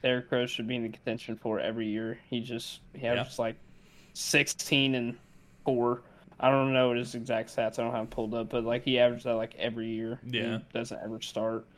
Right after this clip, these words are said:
Speaker 2: Yeah, he definitely,
Speaker 1: Number
Speaker 2: he's killing it.
Speaker 1: Yeah, number three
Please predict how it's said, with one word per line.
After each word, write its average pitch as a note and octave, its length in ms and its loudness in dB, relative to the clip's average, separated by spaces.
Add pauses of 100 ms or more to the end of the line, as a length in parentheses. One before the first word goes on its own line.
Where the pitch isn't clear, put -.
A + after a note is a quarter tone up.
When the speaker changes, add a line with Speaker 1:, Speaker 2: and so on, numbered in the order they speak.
(120)
Speaker 2:
Yeah, B2+ 160 0
he B2+ 160 0
definitely, C3+ 200 2
Speaker 1:
Number E3 260 6
Speaker 2:
he's C3 140 0
killing C3+ 280 -6
it. A#2+ 100 -8 (720)
Speaker 1:
Yeah, A#2 400 4
number E3 340 2
three F3 760 4